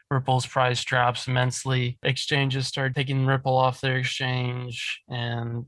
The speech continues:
but I think, I don't even, I haven't even looked at it. I had some Ripple, but I stopped out. So another risk is quantum computing.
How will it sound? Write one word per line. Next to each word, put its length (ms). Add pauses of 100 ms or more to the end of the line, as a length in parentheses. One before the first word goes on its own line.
(100)
but 180
I 80
think, 220 (100)
I 80
don't 160
even, 160
I 120
haven't 160
even 120
looked 220
at 140
it. 100
I 140
had 200
some 240
Ripple, 320
but 140
I 60
stopped 400
out. 260
So 480 (220)
another 280
risk 440
is 140
quantum 480
computing. 720